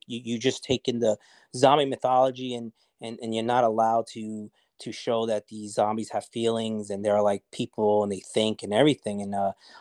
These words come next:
uh, and, and it's okay. You know, p-, of course, people just, you know, uh, they were really upset about it. I, I get it. People have, uh, uh, you know, passion, a, a loyalty to the, you know, of, of what we've known and to seen Zombie with a Shotgun.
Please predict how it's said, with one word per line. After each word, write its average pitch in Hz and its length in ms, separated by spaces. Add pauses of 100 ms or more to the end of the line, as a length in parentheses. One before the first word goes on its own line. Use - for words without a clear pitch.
(100)
uh, 131 180
and, 247 160
and 254 100
it's 233 80
okay. 226 200
You 135 100
know, 139 140
p-, - 160
of 131 160
course, 151 180
people 135 340
just, 117 360
you 120 80
know, 107 340
uh, 101 460
they 123 100
were 113 80
really 117 240
upset 131 380
about 123 320
it. 120 200
I, 107 340
I 113 80
get 117 260
it. 120 120
People - 220
have, 107 260
uh, 104 120
uh, 98 260
you 95 100
know, 101 200
passion, 110 520
a, 104 400 (420)
a 104 140
loyalty 107 540 (100)
to 104 400
the, 104 320
you 117 100
know, 101 260
of, 98 260
of 95 200 (120)
what 110 180
we've 104 260
known 110 440
and 101 160
to 95 100
seen 143 420
Zombie 104 360
with 95 120
a 92 60
Shotgun. 92 540